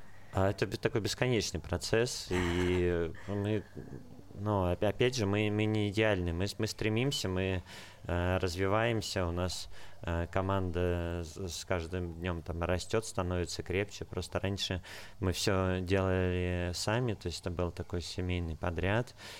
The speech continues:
и, м, просто, э, на воплощение всех идей не хватает, э, ресурсов, времени, и постоянно, то есть какая-то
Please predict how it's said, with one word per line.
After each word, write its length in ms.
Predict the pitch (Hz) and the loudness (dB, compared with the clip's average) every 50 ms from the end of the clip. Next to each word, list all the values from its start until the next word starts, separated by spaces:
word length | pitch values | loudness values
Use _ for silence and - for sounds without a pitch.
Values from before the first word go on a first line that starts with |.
| - - - - - - | -14 -14 -14 -14 -8 -4
и, 400 | - 90 90 87 85 85 85 85 85 85 82 82 82 - | 0 0 2 2 0 0 0 0 0 0 -2 -2 -4 -4
м, 800 | 50 - - 90 87 82 85 85 85 82 82 82 82 87 85 - - | -6 -8 -8 -8 -6 -6 -4 -4 -4 -4 -4 -6 -6 -8 -8 -6 0
просто, 500 | - 104 104 - - - 104 98 92 - - - - - - - - - | 0 2 2 2 2 2 2 2 2 0 -6 -14 -18 -16 -16 -14 -10 -8
э, 340 | - 87 87 87 85 85 85 - - | -6 -4 -4 -4 -4 -6 -6 -6 -4
на 240 | 95 95 95 95 90 | -2 0 2 2 2
воплощение 720 | 92 95 - 101 101 95 - - 120 110 101 90 90 87 | 0 0 2 2 0 0 0 0 0 2 2 2 2 0
всех 440 | - - - - 101 98 90 - - - - - - - - | 0 -2 0 2 2 2 2 0 -8 -18 -18 -18 -18 -16 -8
идей 440 | 135 95 90 82 - 101 110 120 123 | -4 -2 -2 0 2 2 2 4 2
не 140 | 123 104 87 | 2 0 0
хватает, 600 | - - 90 90 - - 101 101 101 98 92 85 - - - - | 0 0 0 0 2 0 2 2 2 2 0 0 -4 -8 -10 -6
э, 340 | 85 85 85 85 85 82 82 | -4 -2 -2 0 0 -2 0
ресурсов, 580 | 82 90 87 - - 107 110 - - - 95 76 | 0 -2 -2 0 0 0 0 0 0 -2 -2 0
времени, 800 | 78 87 85 90 95 101 101 92 87 85 82 82 82 82 80 80 - | 0 2 2 2 2 2 0 -2 -2 -2 -2 -2 -2 -2 -2 -4 -6
и 400 | 85 85 82 82 82 82 85 82 80 - - - - - - - - | -6 -6 -4 -4 -2 -2 -4 -4 -6 -8 -14 -20 -20 -20 -20 -10 -6
постоянно, 680 | - 90 - - 101 92 98 101 101 95 92 90 87 | -6 -4 0 2 2 4 4 2 2 0 0 0 0
то 160 | 82 - - 92 | -2 -4 -6 -6
есть 160 | 80 - - | -6 -6 -8
какая-то 640 | - - - - - 92 90 87 - 92 90 87 78 | -10 -14 -8 -2 0 0 0 0 0 0 -2 -2 -2